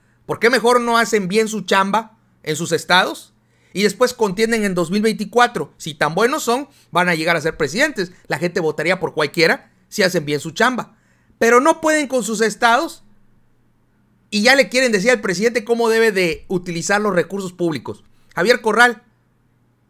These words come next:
haz tu chamba primero en Chihuahua. Y después, si convences a todo el país de que vote por ti para presidente, ahí haces otro pacto fiscal si se te pega la regalada gana.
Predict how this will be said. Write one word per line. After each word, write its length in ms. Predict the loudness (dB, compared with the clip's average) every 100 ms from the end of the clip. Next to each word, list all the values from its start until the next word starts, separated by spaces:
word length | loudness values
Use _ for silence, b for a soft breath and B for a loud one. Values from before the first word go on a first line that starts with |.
| _
haz 160 | -10 -8
tu 120 | -4
chamba 380 | 2 4 2 2
primero 480 | 0 2 2 0 -2
en 140 | -4
Chihuahua. 580 | -4 -2 2 2 0 -8 _ _ _ _ _ _ -6
Y 120 | 2
después, 720 | 2 2 0 4 4 2 -16 _ _ _ _ _ _ _ _ _
si 200 | -6 -6
convences 600 | -4 0 2 2 2 -2
a 120 | -2
todo 140 | 0 0
el 100 | 4
país 240 | 2 2
de 80 | 0
que 80 | 2
vote 280 | 2 2
por 200 | 0 -4
ti 80 | -4
para 220 | 0 0
presidente, 500 | 0 -2 -2 -2 -6 -2
ahí 280 | -2 0 0
haces 240 | 0 -2
otro 300 | -4 -4 -4
pacto 400 | -4 -4 -6 -6 b b
fiscal 400 | -10 -4 -2 -2
si 80 |
se 100 | -4
te 140 | -6 -4
pega 200 | -2 0
la 120 | -2
regalada 360 | -2 -2 0 -2
gana. 260 | -4 -14